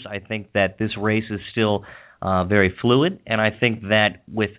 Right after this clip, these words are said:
uh, great candidates who jump into the primary, this is gonna be a race about issues, policy, and discussion, and how to best serve the people, um, that is, uh, that encompasses the district. So,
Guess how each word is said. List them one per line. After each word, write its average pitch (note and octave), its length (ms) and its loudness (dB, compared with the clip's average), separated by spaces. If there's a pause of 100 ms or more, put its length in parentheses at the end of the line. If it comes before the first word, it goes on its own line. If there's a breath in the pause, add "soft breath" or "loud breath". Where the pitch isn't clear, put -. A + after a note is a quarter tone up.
(100)
uh, G2 220 0
great A#2+ 340 0
candidates A#2 480 -2
who A2+ 60 -6
jump A2 260 0
into G#2 160 -4
the F#2 80 -6
primary, A2 640 -2 (380 loud breath)
this B2+ 140 0
is B2+ 80 -2
gonna A#2+ 180 2
be A2 400 2
a G#2 120 0
race G#2+ 400 0
about F#2+ 440 -2
issues, C3 580 0
policy, A#2 680 0
and G2 80 -8
discussion, A2+ 580 -2 (300 loud breath)
and G2 80 -8
how A#2 160 0
to G#2+ 60 2
best G#2+ 340 0
serve A2+ 200 -2
the F#2+ 60 -4
people, G2+ 580 -2 (300 soft breath)
um, F#2 460 0
that G2+ 200 2
is, G#2 240 -4 (240)
uh, F#2+ 300 -10
that G2+ 160 -4
encompasses G#2+ 600 -4
the G2+ 80 -8
district. A2 420 -6
So, A2 240 0